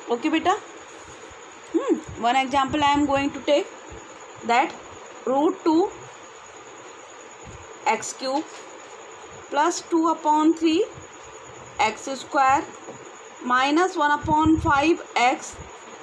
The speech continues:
uh, plus root five. Suppose this is algebraic expression is given to you. Okay. So now suppose I would like to find the coefficient of x cube.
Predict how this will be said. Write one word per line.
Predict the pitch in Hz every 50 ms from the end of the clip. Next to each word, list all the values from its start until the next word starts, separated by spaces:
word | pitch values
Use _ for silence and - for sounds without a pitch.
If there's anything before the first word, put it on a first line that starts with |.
| - -
uh, | 226
plus | 226 - - 269 269 277 269 -
root | 254 254 262 269 -
five. | - 240 240 - - 247
Suppose | - 269 240 - - 247 262 285 226
this | 214 233 233 262
is | 277 - - -
algebraic | 233 233 233 220 226 220 233 277 - -
expression | 254 240 - - - - 220 214 233 262 262 262
is | 269 285 277
given | 226 208 220 202 208 202 202 202
to | - 175
you. | - - - - - - - - - - - - - - - - - - - - -
Okay. | 269 247 - 359 403 427 - - - - - - - - - - - - - - - -
So | - - 311 294 269 320 381 - - - - - - - - - - - - - - - - - - - - - - -
now | 269 285 269 262 254 277 320
suppose | 320 330 285 247 302 302 320 339 330
I | 320 302 294
would | 277 320 330 -
like | 311 269 254 285 262
to | - 339
find | - - 294 254 247 254 302 349 - - - - - - - - -
the | - 233
coefficient | - 285 285 285 - 330 330 311 - 359 349 359 359 359
of | 349 339 349 -
x | 339 254 247 - -
cube. | - - 202 160